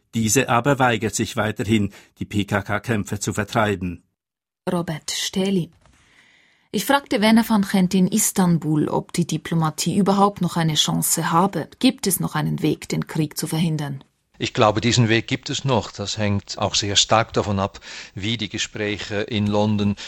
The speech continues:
Speaker 3: und wie die Gespräche in Bagdad und nachher auch die Gespräche der türkischen Regierung in Washington ausfallen werden. Es gibt sicherlich noch Möglichkeiten,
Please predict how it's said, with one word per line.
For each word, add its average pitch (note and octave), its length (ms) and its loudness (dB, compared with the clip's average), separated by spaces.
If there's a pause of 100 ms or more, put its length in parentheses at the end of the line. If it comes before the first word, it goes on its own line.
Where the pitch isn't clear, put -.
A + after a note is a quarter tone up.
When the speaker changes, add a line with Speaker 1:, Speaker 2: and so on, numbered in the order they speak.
(140)
Speaker 3:
und G#2 180 -2
wie A2+ 80 -2
die A2+ 80 -6
Gespräche G#2 460 -6
in G2+ 160 -2
Bagdad G2+ 420 -2
und F#2 160 -2
nachher G#2+ 340 -4
auch G#2+ 120 -4
die A2 100 -10
Gespräche G#2 640 -8
der G#2 160 -8
türkischen G#2+ 420 -6
Regierung G#2 560 -2 (420)
in G#2+ 360 2
Washington A#2+ 500 2
ausfallen G2 640 0
werden. F2+ 260 -2
Es - 160 -6
gibt - 180 -6
sicherlich A2+ 540 -2
noch G2+ 300 0
Möglichkeiten, G2 880 -4